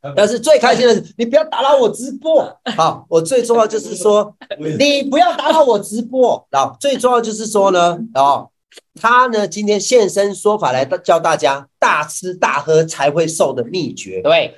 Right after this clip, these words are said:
Speaker 1: 这个是非常重要的哦。为什么？因为我觉得减重呢，要减到像他这样这么鲜的，太适合了。
Speaker 3: 哦。像，像他这么鲜的。
Speaker 1: 真的鲜。
Speaker 3: 鲜。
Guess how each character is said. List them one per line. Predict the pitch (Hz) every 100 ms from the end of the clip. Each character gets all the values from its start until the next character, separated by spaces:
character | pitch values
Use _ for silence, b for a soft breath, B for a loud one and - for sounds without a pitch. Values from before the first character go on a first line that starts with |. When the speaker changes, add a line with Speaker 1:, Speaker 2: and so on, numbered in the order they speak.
| -
Speaker 1:
这 | 285
个 | 254
是 | 294
非 | 277
常 | 233 233
重 | 254 262
要 | 233 220
的 |
哦。 | 196
为 | 233
什 | 208
么？ | 160 143
因 | 226
为 | 247
我 | 175 143 135
觉 | 131
得 | - 190
减 | 175 123 107
重 | 110 170 127
呢， | 123 117 117 _ _ -
要 | 190
减 | - 120
到 | 165
像 | 165 151
他 | 135 139
这 | 151
样 | 127
这 | 127
么 | 127
鲜 | 127 - 123 120
的， | 107 - _ _ _ _ _ _ -
太 | 135
适 | 127 127
合 | 98
了。 | 87
Speaker 3:
哦。 | 95 _ _ _ _ _ _ _ _ _
像， | 156 143
像 | 113 185
他 | 165
这 | 160
么 | 131
鲜 | 127 - 123 117
的。 | 113
Speaker 1:
真 | 302
的 | 285
鲜。 | - 247 233 233
Speaker 3:
鲜。 | - 175 170 170